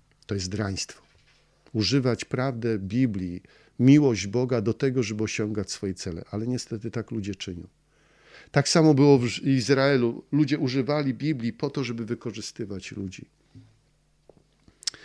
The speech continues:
Osiągnąć profity z tego.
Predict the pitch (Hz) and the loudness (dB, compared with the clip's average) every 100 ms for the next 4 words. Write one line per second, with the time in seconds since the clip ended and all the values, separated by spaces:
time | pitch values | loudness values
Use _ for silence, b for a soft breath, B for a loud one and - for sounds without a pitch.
0 | B B 127 - 147 147 135 123 - 127 | B B 4 6 4 4 4 2 0 -2
1 | 117 143 131 - 90 - - 101 90 95 | 0 2 0 -2 -8 -8 -4 -6 -6 -12
2 | - | -14